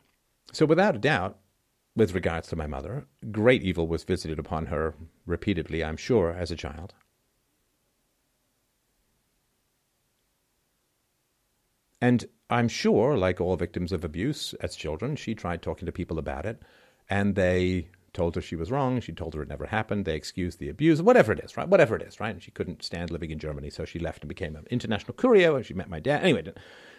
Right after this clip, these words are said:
so we map the world and its powers when we grow.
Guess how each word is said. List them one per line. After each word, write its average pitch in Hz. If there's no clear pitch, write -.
so 180
we 123
map 110
the 107
world 92
and 90
its -
powers -
when 90
we 80
grow. -